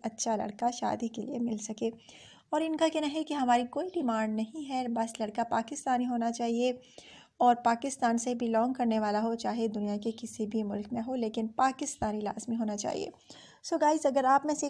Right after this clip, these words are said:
कोई रिश्ता चाहता है तो प्लीज़ जल्द राब्ता कीजिए। इनका रिश्ता बहुत प्यारा है, खूबसूरत है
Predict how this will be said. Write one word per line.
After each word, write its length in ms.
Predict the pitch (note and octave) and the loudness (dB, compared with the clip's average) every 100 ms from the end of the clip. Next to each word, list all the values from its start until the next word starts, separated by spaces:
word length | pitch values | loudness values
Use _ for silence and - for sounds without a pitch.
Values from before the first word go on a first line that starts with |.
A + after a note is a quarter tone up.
| - | 0
कोई 260 | D4 D#4 D4+ | 2 4 2
रिश्ता 380 | A3 - A3+ A#3 | 0 2 2 2
चाहता 380 | A#3+ G#3+ G#3+ A3+ | 2 0 0 -2
है 240 | A#3+ C#4 | 0 -2
तो 120 | C#4+ | -4
प्लीज़ 320 | B3 B3 A#3+ A3+ | -6 -2 -2 0
जल्द 220 | G#3+ G#3+ | 0 2
राब्ता 300 | A3+ A#3 C4+ | 0 0 -4
कीजिए। 360 | B3+ B3 B3+ A#3+ | -4 -2 2 2
इनका 260 | A#3+ A#3+ | 2 2
रिश्ता 280 | A3 G#3 G#3 | 2 0 -4
बहुत 280 | G#3+ G#3+ A3 | -2 -2 0
प्यारा 280 | A#3 A3 A#3 | 2 4 4
है, 220 | A#3+ A#3 | 4 0
खूबसूरत 520 | A3+ A#3 - C4+ C4+ | -2 -6 0 2 2
है 180 | C4+ C4+ | 2 2